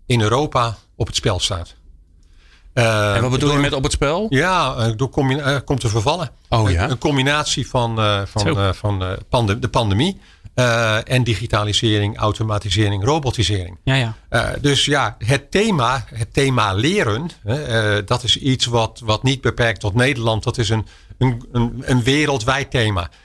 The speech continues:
Speaker 1: En ook in andere landen, eh, denken ze ook na over: "Hey, wat, wat, wat, hoe zien we de toekomst voor ons, eh, als het gaat om de arbeidsmarkt, onzetbaarheid van mensen?" Ehm, en ja, leven lang leren is een,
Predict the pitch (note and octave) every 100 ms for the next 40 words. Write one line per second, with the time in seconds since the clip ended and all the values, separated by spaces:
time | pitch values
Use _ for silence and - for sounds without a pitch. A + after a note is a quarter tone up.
0 | - - - C#3 D3+ D3+ C3+ - F#3 E3
1 | C#3+ D3 D#3 B2 G#2+ E3 - _ _ -
2 | A#2+ A2 G2+ G2 C3+ A#2+ C3+ D3+ C#3 A#2+
3 | A#2 G#2 A2 C#3 A#2 G#2 - B2 A2+ -
4 | A#2 - G#2 - D#3+ B2+ B2 A#2+ D3+ C3
5 | A2+ C#3 A#2+ G#2+ E3+ F3 B2+ G#2+ - A2+
6 | G#2 G#2+ A#2+ G#2+ B2+ C#3+ D3 C3 - A#2
7 | A2+ - - C#3 B2 C3 D3 B2+ B2+ A#2
8 | - A#2 A#2 A2+ - A2+ G#2+ - - -
9 | - A2+ G#2 G2+ G2+ G2 A2 B2 B2 A#2
10 | A#2+ C3 A2 B2+ C3 B2 A#2 A2+ A2+ A2
11 | A#2 - F3+ E3+ D3